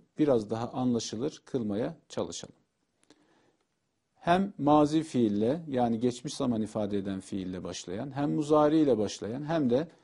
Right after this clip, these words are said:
emir fiille başlayan üç tane basit fiil cümlesi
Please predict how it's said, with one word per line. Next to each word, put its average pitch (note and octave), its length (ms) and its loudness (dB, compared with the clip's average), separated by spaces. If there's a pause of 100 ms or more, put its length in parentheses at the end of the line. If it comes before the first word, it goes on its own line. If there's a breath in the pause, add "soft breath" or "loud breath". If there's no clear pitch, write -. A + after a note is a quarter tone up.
(240 soft breath)
emir D#3+ 280 2
fiille A2 440 2
başlayan C#3 560 0 (360)
üç E3+ 180 -6
tane C3 460 2 (520)
basit D3 600 -2
fiil D3 340 0
cümlesi A2 580 -2